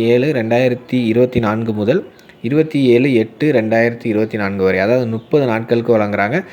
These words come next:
இது வந்து ஒரு முழு நேர கோர்ஸ். அவங்களுக்கு வந்து எல்லாமே ஃப்ரீ, அதாவது பயிற்சி, சீருடை, உணவு உட்பட அனைத்துமே இலவசமா வழங்கப்படும். முக்கியமான விஷயம் இதுல என்னன்னு பார்த்தீங்கன்னா, பயிற்சியின் முடிவுல வந்து உங்களுக்கு கவர்மெண்ட் சர்டிஃபிகேட் வழங்கப்படும்.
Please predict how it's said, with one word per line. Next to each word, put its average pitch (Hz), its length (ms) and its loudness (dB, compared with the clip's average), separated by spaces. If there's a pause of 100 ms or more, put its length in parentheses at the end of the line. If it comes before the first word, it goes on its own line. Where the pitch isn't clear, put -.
(360)
இது 131 180 0
வந்து 139 220 2
ஒரு 135 140 4
முழு 131 240 2
நேர 135 280 2
கோர்ஸ். 113 320 0 (120)
அவங்களுக்கு 113 420 -2
வந்து 135 140 0
எல்லாமே 143 400 2
ஃப்ரீ, 123 260 -2 (160)
அதாவது 117 300 0
பயிற்சி, 123 480 -2
சீருடை, 120 500 0
உணவு 123 300 -2
உட்பட 120 320 -2
அனைத்துமே 127 480 -4
இலவசமா 120 480 0
வழங்கப்படும். 107 480 0 (580)
முக்கியமான 175 540 0
விஷயம் 151 300 0
இதுல 131 180 2
என்னன்னு 135 240 -2
பார்த்தீங்கன்னா, 120 400 0
பயிற்சியின் 139 560 0
முடிவுல 120 380 0
வந்து 120 260 -2
உங்களுக்கு 117 340 -2
கவர்மெண்ட் 139 460 2
சர்டிஃபிகேட் 104 400 -4
வழங்கப்படும். 92 400 -6